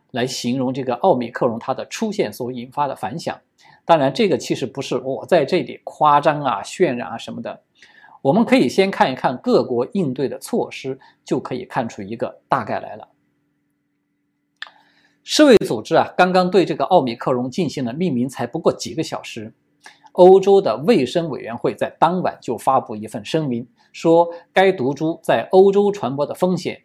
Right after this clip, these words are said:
已经从高上升到了极高。大家都知道啊，上个周五呢，是美国传统的那个黑色星期五的购物大促销的节日，对吧？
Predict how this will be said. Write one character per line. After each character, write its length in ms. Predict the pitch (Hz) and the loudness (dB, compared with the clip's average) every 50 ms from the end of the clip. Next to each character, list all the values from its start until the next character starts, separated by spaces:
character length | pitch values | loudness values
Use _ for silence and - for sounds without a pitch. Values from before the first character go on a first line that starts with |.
| _ _ _ | _ _ _
已 120 | - 123 123 | -8 -8 -4
经 240 | 135 170 175 175 170 | -2 -2 -2 -2 -4
从 320 | - - 131 131 139 131 - - | -6 -8 -10 -10 -10 -12 0 4
高 400 | 180 175 175 180 180 180 180 - - - _ _ | 8 8 10 8 8 6 2 -6 -14 -20 _ _
上 320 | - - - 226 175 131 117 | -16 0 2 2 2 2 0
升 180 | - 139 139 | -4 -6 -2
到 160 | 135 143 113 104 | -2 -2 -2 -2
了 200 | 95 - - _ _ _ _ | -4 -10 -14 _ _ _ _
极 300 | - - 123 113 127 131 | -12 -10 -8 -8 -8 -2
高。 340 | - 135 123 127 127 101 - - _ _ _ _ _ _ _ _ _ _ _ _ _ _ _ _ - - - _ _ _ _ _ _ _ _ _ _ _ _ | 0 2 2 2 0 -2 -8 -20 _ _ _ _ _ _ _ _ _ _ _ _ _ _ _ _ -20 -20 -20 _ _ _ _ _ _ _ _ _ _ _ _
大 140 | _ - 180 | _ 4 6
家 100 | 160 160 | 6 4
都 120 | 151 160 143 | 2 0 -2
知 100 | 143 135 | -2 -2
道 140 | 165 135 | 0 0
啊， 260 | 117 - 104 - - _ _ _ _ _ | 0 0 -4 -8 -12 _ _ _ _ _
上 300 | - - - - 240 202 | -18 -6 -2 -2 0 2
个 80 | 139 123 | 0 2
周 180 | - 190 190 202 | 4 4 4 4
五 300 | 190 165 127 101 82 104 | 4 0 -6 -10 -12 -10
呢， 180 | 113 117 117 - _ _ | -10 -10 -10 -12 _ _
是 200 | - - - 180 | -14 -6 -4 -4
美 220 | 147 127 113 113 | -4 -4 -4 -4
国 180 | 107 - 127 135 | -4 -2 -2 -2
传 300 | 131 - 123 113 147 185 | -2 -4 -4 -6 -4 -6
统 180 | 180 - 113 - | -8 -10 -12 -10
的 60 | 113 | -8
那 100 | 123 123 | -8 -8
个 80 | 113 110 | -8 -8
黑 240 | - - 165 170 175 | -4 -2 0 0 0
色 200 | 175 - 170 113 | -2 -4 -4 -4
星 220 | - - 165 165 | -4 -6 -6 -6
期 160 | 160 - 196 190 | -6 -4 -4 -6
五 260 | 175 - - - - | -6 -6 -12 -16 -14
的 220 | - 123 117 - _ _ | -12 -12 -12 -12 _ _
购 140 | - 233 202 | 0 2 2
物 320 | 170 135 135 147 120 110 | 2 2 0 -4 -4 -2
大 200 | - 151 - 104 | -2 -2 -2 -4
促 220 | 107 - 139 113 | -6 -10 -12 -10
销 220 | 110 - 131 127 123 | -6 -4 -4 -4 -4
的 100 | - - | -6 -10
节 220 | - - 107 127 | -10 -6 -4 -2
日， 120 | 151 165 175 | -2 -4 -4
对 120 | - 143 | -6 -6
吧？ 240 | 117 120 110 - - | -6 -6 -6 -6 -10